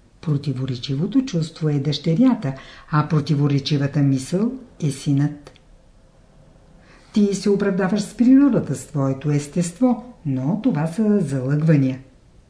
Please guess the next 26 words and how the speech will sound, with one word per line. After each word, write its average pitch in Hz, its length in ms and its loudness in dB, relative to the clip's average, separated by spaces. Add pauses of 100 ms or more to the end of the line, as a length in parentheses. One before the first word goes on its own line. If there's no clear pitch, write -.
(1200)
Вината 135 480 -4
е 131 60 -4
в - 100 -12
тебе, 147 380 -6 (1200)
в - 80 -20
твоите 143 640 0
пожелания. 131 760 -2 (1600)
Ти 165 100 2
си 165 160 2
пожелал 165 560 4
нещо, 175 540 4
което 165 600 -2 (320)
не 131 300 0
е - 20 -4
за 190 220 -4
тебе. 135 260 -10 (1700)
Погледнал 160 560 6
си 147 320 -2
към 139 200 0
богатия 143 640 2
с - 20 4
желание 151 580 0
да 147 120 0
имаш 165 320 -2
неговото 147 500 -4
богатство. 135 680 -10